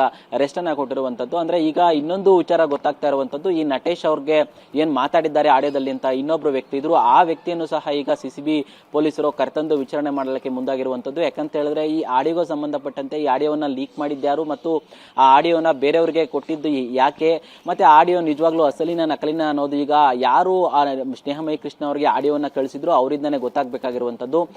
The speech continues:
ಹೀಗಾಗಿ ಸಿ ಸಿ ಬಿ ಪೊಲೀಸರು ಅವ್ರಿಗೂ ಸಹ ಈಗ ಗಾಳವನ್ನ ಹಾಕಿದ್ದು, ಅವರನ್ನು ಸಹ ಕರೆತಂದು ವಿಚಾರಣೆ ನಡೆಸುವಂತಹ, ಆ, ಸಾಧ್ಯತೆ ದಟ್ಟವಾಗಿರುವಂಥದ್ದು. ಇನ್ನು ಮತ್ತೊಂದು ಕಡೆಯಲ್ಲಿ ಈಗ ಪೊ-, ಸಿ ಸಿ ಬಿ ಪೊಲೀಸರ ಮುಂದೆ ಎರಡು ಮೂರು ಆಪ್ಷನ್ ಇರುವಂಥದ್ದು. ಈಗ ಯಾಕಂತ ಹೇಳಿದ್ರೆ, ಈಗ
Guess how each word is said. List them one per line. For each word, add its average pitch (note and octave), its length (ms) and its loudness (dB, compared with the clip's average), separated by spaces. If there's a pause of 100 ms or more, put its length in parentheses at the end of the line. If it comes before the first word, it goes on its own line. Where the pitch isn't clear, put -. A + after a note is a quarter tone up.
(200)
ಹೀಗಾಗಿ F#3 400 4
ಸಿ D#3+ 120 -2
ಸಿ F3+ 140 -6
ಬಿ F3+ 140 -2
ಪೊಲೀಸರು E3 400 -2
ಅವ್ರಿಗೂ E3 300 2
ಸಹ D#3 200 -6 (100)
ಈಗ D3+ 140 -2
ಗಾಳವನ್ನ C3+ 460 0
ಹಾಕಿದ್ದು, C3 460 -4
ಅವರನ್ನು D3 320 -2
ಸಹ C#3+ 180 -4
ಕರೆತಂದು C#3+ 420 -4
ವಿಚಾರಣೆ C#3+ 300 -4
ನಡೆಸುವಂತಹ, C3 680 -4 (300)
ಆ, C3 100 4
ಸಾಧ್ಯತೆ C#3+ 540 2
ದಟ್ಟವಾಗಿರುವಂಥದ್ದು. C3+ 1040 0 (240)
ಇನ್ನು E3 360 2
ಮತ್ತೊಂದು F3 380 -2
ಕಡೆಯಲ್ಲಿ E3+ 440 0
ಈಗ D3+ 100 -2 (200)
ಪೊ-, C3+ 120 -2
ಸಿ D3+ 140 -6
ಸಿ F3+ 120 -4
ಬಿ E3+ 100 0
ಪೊಲೀಸರ D#3 360 -4
ಮುಂದೆ D3 200 -2
ಎರಡು C3+ 180 0
ಮೂರು D3 180 0
ಆಪ್ಷನ್ C#3 280 -2
ಇರುವಂಥದ್ದು. C3+ 480 -2
ಈಗ D3 160 0
ಯಾಕಂತ D#3 280 -4
ಹೇಳಿದ್ರೆ, E3 300 -2
ಈಗ D3+ 100 -4